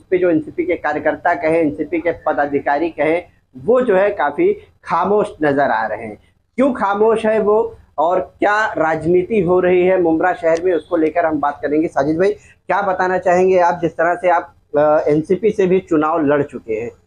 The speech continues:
नगर सेवक का और आज एनसीपी का जो हाल है वो किसी से छिपा नहीं है। मुमरा शहर के जो पदाधिकारी है, राजनीति है,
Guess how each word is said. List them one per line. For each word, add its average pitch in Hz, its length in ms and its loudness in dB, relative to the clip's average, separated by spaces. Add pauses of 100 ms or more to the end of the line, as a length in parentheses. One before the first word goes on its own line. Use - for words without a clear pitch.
(120)
नगर 151 260 0
सेवक 135 420 0
का - 180 -8 (220)
और 175 220 0 (100)
आज 190 300 0 (340)
एनसीपी 165 500 0
का 185 440 0
जो 147 160 -2
हाल 151 300 0
है 156 200 2
वो 156 140 -2
किसी 147 260 -10
से 151 140 -4
छिपा 139 340 -2
नहीं 113 280 -4
है। 104 120 -12 (500)
मुमरा 180 280 2
शहर 180 260 2
के 175 120 -2
जो 170 140 0
पदाधिकारी 156 640 0
है, 165 180 2
राजनीति 139 600 -2
है, 160 200 2